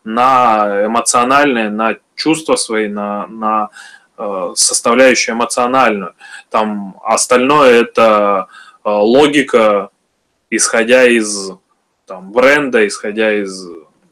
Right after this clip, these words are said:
нравится ли работа и так далее. Но вот очень большая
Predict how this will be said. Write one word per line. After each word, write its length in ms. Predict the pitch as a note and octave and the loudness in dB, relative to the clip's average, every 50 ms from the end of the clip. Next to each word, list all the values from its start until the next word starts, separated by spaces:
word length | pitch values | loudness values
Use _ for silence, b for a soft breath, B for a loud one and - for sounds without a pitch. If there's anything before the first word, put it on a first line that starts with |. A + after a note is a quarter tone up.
| _ _ _ _ - | _ _ _ _ -6
нравится 480 | A2 A2 A2 A2 A2 G#2+ - - - G#2 | -2 0 2 2 2 0 -2 -6 -4 -2
ли 60 | A2 | 0
работа 420 | G#2+ A2 A2+ B2+ D#3 D3+ - B2 | 2 2 4 4 4 2 2 0
и 40 | A2 | -2
так 220 | - A#2 A2+ A#2+ | 0 0 -2 2
далее. 300 | B2 B2+ B2 A2 G2+ F#2+ | 2 2 2 2 0 -2
Но 140 | F#2+ F#2 F#2+ | -8 -10 -12
вот 240 | F#2 F#2+ - _ B B B B B B | -14 -14 -16 _ B B B B B B
очень 260 | D#3+ C#3 B2 - A#2 | 0 0 0 0 0
большая 440 | A2+ B2 B2 - - C#3+ B2 A2+ B2 | 2 2 2 2 2 0 0 0 -2